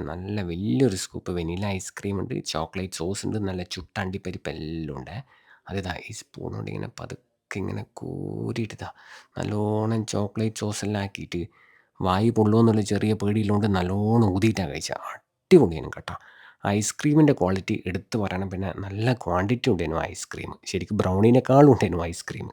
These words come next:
പിന്നെ അവസാനം രണ്ട് കളറിൽ വന്നിട്ട് അത് ഇളക്കുമ്പോൾ ഒരു കളറായി മാറുന്ന ഒരു മിക്സിംഗ് Curacao കുടിച്ച്. ഏ? ആ, പിന്നെ ആ മറ്റേ ഓഫർ ഞാൻ ഒന്നും കൂടെ ഒന്ന് ഓർമ്മിപ്പിക്കാം.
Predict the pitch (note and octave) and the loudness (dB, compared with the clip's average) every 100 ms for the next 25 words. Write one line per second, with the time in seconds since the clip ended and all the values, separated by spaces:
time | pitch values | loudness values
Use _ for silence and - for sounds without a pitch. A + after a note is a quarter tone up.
0 | - _ _ F#2 A2 C#3+ B2+ C3+ D3+ C#3+ | -18 _ _ 4 8 10 10 6 6 8
1 | C#3+ A2+ G#2+ C3+ D#3+ E3+ A2 G#2 D#3 A2 | 8 8 8 10 10 10 8 6 6 6
2 | E2+ E2 F#2 - F#2 F2+ F#2 A2+ F#2+ G2+ | 4 0 -6 -6 -4 -4 0 0 2 -2
3 | A2+ D3 C3+ G2 G#2 G2+ F2 E2+ E2+ F2+ | 2 4 4 4 2 2 2 -2 -4 -6
4 | - F2+ F2+ G2 - B2+ - G2 F#2 - | -8 -6 -4 -4 -4 -4 -4 -4 -4 -4
5 | F2 E2+ D#2+ - - - - F2+ G2+ - | -6 -6 -10 -10 -10 -10 -16 -14 -14 -16
6 | _ _ A#2+ - - C3 B2 B2 A2+ A#2 | _ _ 0 0 6 10 12 10 8 6
7 | - F3 D3+ D3 D#3+ D3+ C#3+ B2+ C#3 D#3 | 10 12 12 10 10 12 12 12 12 12
8 | E3 D3+ B2 C#3 A#2+ F#2+ | 12 12 12 8 4 2